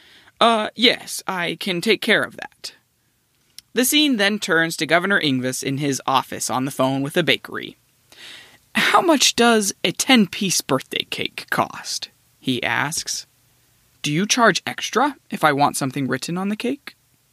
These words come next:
His first request, Sveringer's Riksbank, three hundred fifty years, is much too expensive. "Per letter?"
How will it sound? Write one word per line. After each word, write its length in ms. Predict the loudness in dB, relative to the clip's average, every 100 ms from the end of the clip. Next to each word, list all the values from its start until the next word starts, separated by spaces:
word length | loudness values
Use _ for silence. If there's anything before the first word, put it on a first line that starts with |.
| _ _ _ -20 -20 -20 -4
His 180 | -2 0
first 360 | 2 2 0
request, 720 | -4 2 4 4 0 -4 -8 -14 _ _ _ _ -14
Sveringer's 1040 | -10 0 4 6 6 2 -2 -2 -4 -10 -6
Riksbank, 680 | -6 -6 -12 -10 -10 -10 -18 _
three 200 | -4 -2
hundred 260 | -2 -6 -8
fifty 320 | -8 -8 -12
years, 480 | -10 -10 -8 -10 -14 _ _
is 180 | 0 2
much 360 | 4 4 2
too 160 | -2 -2
expensive. 760 | -4 -4 -4 -6 -12 -16 -20 _ _ _ _ _ _ _ _ _
"Per 300 | -4 0 2
letter?" 600 | 2 2 2 0 0 -4